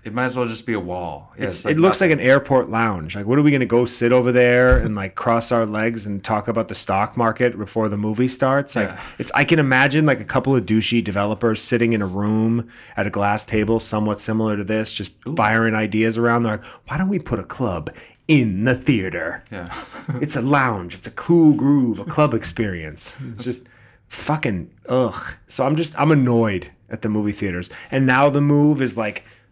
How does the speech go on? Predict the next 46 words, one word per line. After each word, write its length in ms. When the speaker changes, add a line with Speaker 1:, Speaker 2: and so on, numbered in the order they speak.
Speaker 2:
the 120
local 480
ones 380
are 160
sending 400
out 240
blanket 460
emails 460
begging 380
us 160
to 120
buy 240
gift 280
cards 460
to 100
a 40
place 340
we 100
can't 300
use, 560
Speaker 1:
Mm. 120
Speaker 2:
which 160
is 260
insulting. 840
And 80
it's 140
like 140
something 380
a 60
two-man 540
tattoo 400
shop 400
would 120
do. 340
Speaker 1:
Yeah. 180
Speaker 2:
And 140
Speaker 1:
Like 60
Speaker 2:
then 180
the, 80
the 100
slightly 520
bigger 360
chains 640
are 140
just 380
advertising. 1000